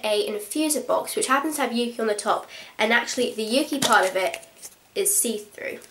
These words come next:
This is so you can fill it with water, put your menstrual cup inside,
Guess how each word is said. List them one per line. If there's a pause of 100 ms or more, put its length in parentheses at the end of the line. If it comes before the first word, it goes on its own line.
(600)
This
is
so
you
can
fill
it
with
water, (800)
put
your
menstrual
cup
inside,